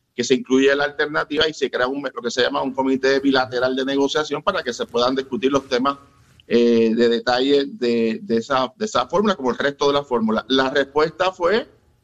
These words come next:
"Nosotros no vamos a incluir la LELA", punto. Y, y, y lo interesante es que excluyen a lela, Carlos,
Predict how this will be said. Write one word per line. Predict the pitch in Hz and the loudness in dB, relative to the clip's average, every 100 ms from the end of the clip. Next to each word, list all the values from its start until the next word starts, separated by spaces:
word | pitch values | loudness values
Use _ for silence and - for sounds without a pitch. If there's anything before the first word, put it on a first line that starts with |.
| _ _ _ - | _ _ _ 0
"Nosotros | 120 120 143 151 | 0 2 0 0
no | 175 160 | 0 0
vamos | 156 160 | 0 -2
a | 165 | -8
incluir | - 160 165 | -6 -4 0
la | 165 | 0
LELA", | 156 156 165 - _ _ - - | -2 -4 -8 -14 _ _ -20 -2
punto. | 131 170 - - | -2 0 0 0
Y, | 123 117 107 - | 2 2 0 0
y, | 123 123 117 - 123 117 | 2 4 2 0 2 2
y | - | 2
lo | 127 131 | 0 0
interesante | 127 135 127 135 147 151 - 175 180 | 0 -2 -2 -2 -2 -4 -2 0 0
es | |
que | - 139 139 135 - _ _ - | -2 0 0 0 -6 _ _ -2
excluyen | 135 135 - 151 170 180 175 | 0 0 -6 0 2 2 2
a | 170 | 0
lela, | 170 170 156 139 | 0 0 0 0
Carlos, | 156 160 151 | 0 0 0